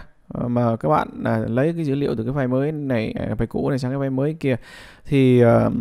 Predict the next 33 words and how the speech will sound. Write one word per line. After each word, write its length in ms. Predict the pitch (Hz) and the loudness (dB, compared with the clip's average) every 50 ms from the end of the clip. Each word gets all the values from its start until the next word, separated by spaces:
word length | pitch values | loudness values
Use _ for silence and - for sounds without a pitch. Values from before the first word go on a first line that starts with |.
| - - - | -4 -4 -2
bây 180 | - - 139 | 0 2 6
giờ 400 | 139 135 120 117 113 110 110 110 | 8 8 8 8 8 6 4 4
mình 240 | 107 107 110 110 110 | 2 2 0 0 0
sẽ 100 | 117 123 | 0 0
hướng 120 | - 143 143 | 0 0 0
dẫn 160 | 131 - 139 | -2 -2 -2
các 60 | 151 | -2
bạn 180 | 156 - - - | -2 -2 -2 -4
cách 260 | - 151 - - 165 | -6 -6 -6 -2 -2
lấy 220 | 151 147 156 160 180 | 0 0 0 -2 -2
cái 80 | 180 151 | -2 -2
dữ 80 | 139 | 0
liệu 180 | 143 139 - - | 0 2 2 4
đấy. 240 | 107 120 131 151 - - - - - - - - - | 2 2 2 0 -2 -8 -18 -20 -20 -20 -20 -14 -4
Ờ, 160 | - 120 120 | 0 0 0
các 120 | - - | 2 4
bạn 160 | 160 165 160 | 4 4 4
sẽ 80 | - 143 | 4 2
dùng 240 | 147 143 127 127 120 | 4 4 4 4 2
cái 100 | 147 156 | 0 0
công 140 | 180 156 135 | -2 -2 -2
cụ 160 | 131 127 123 | -2 -2 -2
này 100 | 120 113 | -2 -2
này. 180 | 113 - - - - _ _ _ _ | -2 -4 -6 -12 -20 _ _ _ _
Ờ, 180 | _ - - 110 | _ -8 -6 -4
công 140 | 113 120 123 | -4 -4 -4
cụ, 220 | - - - - - | -2 -4 -4 -4 -2
ờ, 360 | - 110 - - - - - - - - - _ _ _ _ - | -2 0 0 0 -2 -4 -6 -10 -14 -18 -20 _ _ _ _ -2
call, 320 | - 147 135 131 131 135 - - _ _ _ - - | 2 4 4 4 4 2 -2 -6 _ _ _ -14 -2
content, 560 | - 139 131 120 - 156 156 147 143 143 135 127 _ _ _ _ _ | 0 2 2 2 0 0 2 2 2 0 -4 -8 _ _ _ _ _
Content 640 | - - 127 117 - 143 139 135 131 131 127 123 - | -2 -2 0 0 0 0 0 0 0 -2 -4 -6 -4
Collector 800 | - 135 131 135 143 - - - - 135 131 127 127 127 - - | 0 2 2 2 2 0 -4 0 2 4 4 6 4 2 2 4
Tool. 120 | 143 139 | 4 4